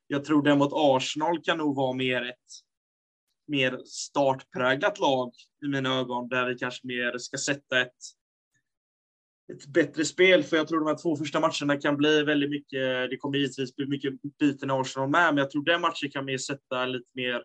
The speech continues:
prägel på hur laget ska spela. Men, eh, om vi kollar på förra säsongen där jag såg samtliga försäsongsmatcher var ju Chalobah en spelare som han inte på förhand trodde skulle vara så bra, vilket även ledde till en fortsättning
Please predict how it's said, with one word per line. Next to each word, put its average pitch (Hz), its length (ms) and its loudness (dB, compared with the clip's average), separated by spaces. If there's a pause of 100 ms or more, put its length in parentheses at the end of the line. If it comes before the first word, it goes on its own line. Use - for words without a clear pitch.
(160)
prägel 143 340 0
på 143 160 -2
hur 135 60 2
laget 120 340 -2
ska - 120 -12
spela. 127 500 -2 (480)
Men, 131 340 -2
eh, 135 520 2
om 143 60 0
vi 139 100 0
kollar 139 180 0
på 143 120 -2
förra 139 260 -2
säsongen 139 400 -4
där 131 100 0
jag 131 220 2
såg 131 240 -8
samtliga 139 520 -2
försäsongsmatcher 131 800 -4
var 127 200 2
ju 127 180 2
Chalobah 127 520 -2
en 143 60 -4
spelare 127 420 -2
som 120 280 -6
han 127 220 -4
inte 139 180 -6
på - 60 -20 (220)
förhand 139 560 0 (920)
trodde 139 220 -2
skulle 131 220 -4
vara 127 140 -2
så 127 140 -6
bra, 139 460 -2
vilket 139 260 -6
även 131 220 2
ledde 131 260 -2
till 127 200 -4
en 123 100 -6 (160)
fortsättning 127 840 -8